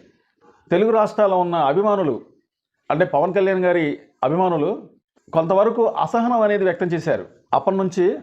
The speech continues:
ఇప్పటిదాకా కూడా అల్లు అర్జున్ గారి తీరు చూస్తూ ఉంటే అంటే వీళ్ళకి కొద్దిగా ఇబ్బంది అనిపించింది. అల్లు అర్జున్ గారు ఆ విధంగా ఎందుకు అన్నాడా అని చెప్పి మనం అనుకునేటట్లయితే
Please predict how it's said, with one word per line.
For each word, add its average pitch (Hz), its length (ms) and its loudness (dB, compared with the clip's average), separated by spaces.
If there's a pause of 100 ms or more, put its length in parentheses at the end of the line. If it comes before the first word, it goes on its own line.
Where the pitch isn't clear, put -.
(160)
ఇప్పటిదాకా 165 400 0
కూడా 117 200 -4 (640)
అల్లు 147 180 2
అర్జున్ 170 220 0
గారి 156 140 0
తీరు 160 220 -4
చూస్తూ 160 320 -2
ఉంటే 135 360 -2 (760)
అంటే 170 140 2
వీళ్ళకి 170 380 0
కొద్దిగా 156 240 -2
ఇబ్బంది 185 240 -2
అనిపించింది. 190 460 -6 (880)
అల్లు 160 180 2
అర్జున్ 208 220 0
గారు 196 180 2
ఆ 170 120 2
విధంగా 180 260 -2
ఎందుకు 175 300 -4
అన్నాడా 175 280 0
అని 170 160 -4
చెప్పి 147 440 -4 (380)
మనం 156 120 2
అనుకునేటట్లయితే 170 920 -2